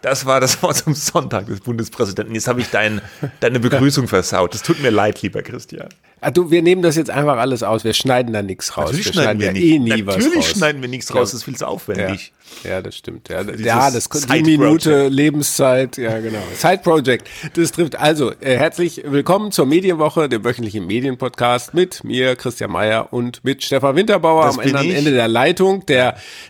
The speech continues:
Speaker 2: der Mann, der ab und zu irgendwelche Soundfiles vor, äh, spielt.
Speaker 1: Ich weiß gar nicht
Speaker 2: Ja.
Speaker 1: mehr, wann der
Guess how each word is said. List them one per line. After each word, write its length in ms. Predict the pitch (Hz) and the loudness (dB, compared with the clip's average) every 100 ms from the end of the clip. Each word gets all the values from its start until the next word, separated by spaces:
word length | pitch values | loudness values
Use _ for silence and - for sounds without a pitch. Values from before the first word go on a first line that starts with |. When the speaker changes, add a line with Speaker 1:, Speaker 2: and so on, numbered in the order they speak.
| - | 2
Speaker 2:
der 100 | 123 | 4
Mann, 360 | 120 143 185 | 4 4 4
der 180 | 156 139 | 4 4
ab 140 | 135 | 2
und 120 | 151 131 | 0 -2
zu 380 | 143 135 117 | -2 0 -2
irgendwelche 540 | - 85 135 123 113 107 | -4 -4 -2 0 0 -2
Soundfiles 680 | - 127 143 147 123 120 | -2 0 0 0 0 0
vor, 400 | - - 127 127 | -2 0 2 2
äh, 480 | 110 113 127 123 117 | -2 -4 -4 -4 -6
spielt. 580 | - - - 170 233 - - - - - - - - - - - | -8 -8 -4 0 0 -2 -8 -6 -6 -8 -10 -16 -20 -20 -20 -4
Speaker 1:
Ich 180 | 139 147 | -2 2
weiß 220 | 143 151 | 2 2
gar 80 | 147 | 0
nicht 80 | 156 | 0
Speaker 2:
Ja. 40 | 120 | 2
Speaker 1:
mehr, 140 | 139 | 2
wann 160 | 123 151 | 2 2
der 160 | 139 | 0